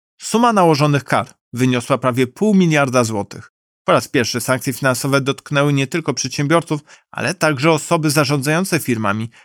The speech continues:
które umyślnie dopuściły do naruszenia zbiorowych interesów konsumentów.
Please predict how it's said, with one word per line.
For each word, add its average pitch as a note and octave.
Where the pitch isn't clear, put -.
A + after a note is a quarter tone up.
które C3+
umyślnie D3+
dopuściły C#3
do C#3
naruszenia C3+
zbiorowych B2+
interesów B2
konsumentów. A#2